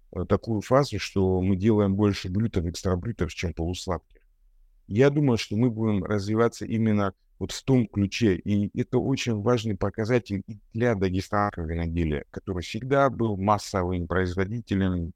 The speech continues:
такого среднего качества, понятного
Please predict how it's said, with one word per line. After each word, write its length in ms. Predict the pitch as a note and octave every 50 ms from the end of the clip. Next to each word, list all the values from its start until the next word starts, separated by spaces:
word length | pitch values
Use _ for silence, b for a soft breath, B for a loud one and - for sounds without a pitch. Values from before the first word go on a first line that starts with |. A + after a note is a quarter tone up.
| _ _ _ _ _
такого 360 | F#2 F#2+ - - F#2 F2 E2+ - - - - _ _ _ _
среднего 440 | - G2+ G#2 - - F#2+ F#2 F2+ F2
качества, 600 | - G#2 G#2+ G2+ - - - - - - E2+ E2+ - _ _ _ _ _ - F2 E2+ -
понятного 680 | - F2+ F#2 G2 G2+ G2+ - - F2+ F2 F2 E2+ D#2+